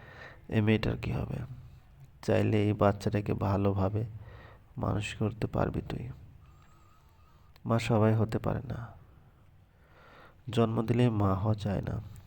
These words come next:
মা হওয়ার জন্য মায়ের মতো মা হতে হয়, নারীর টান অনুভব করতে হয়, মা হওয়া খুব কঠিন। আমি তোকে অনেক ভালোভাবে মানুষ করেছি,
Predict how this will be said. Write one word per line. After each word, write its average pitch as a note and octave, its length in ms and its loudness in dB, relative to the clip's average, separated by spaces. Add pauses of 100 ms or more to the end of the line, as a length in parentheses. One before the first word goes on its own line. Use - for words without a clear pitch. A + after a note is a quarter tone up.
মা G#2+ 200 4
হওয়ার G2 280 0
জন্য - 320 -2
মায়ের A#2+ 440 2
মতো - 260 -4
মা G#2 160 -2
হতে - 300 -4
হয়, - 180 -4 (1120)
নারীর A2 300 6 (100)
টান G#2 180 6
অনুভব G2+ 420 2
করতে G#2 320 0
হয়, G#2 220 -2 (440)
মা G#2+ 200 0
হওয়া G2 200 4
খুব G#2 300 -2
কঠিন। - 340 -4 (1120)
আমি A2 200 6
তোকে C3 220 4
অনেক G#2 340 6
ভালোভাবে G2 720 4
মানুষ F2+ 400 0
করেছি, - 400 -4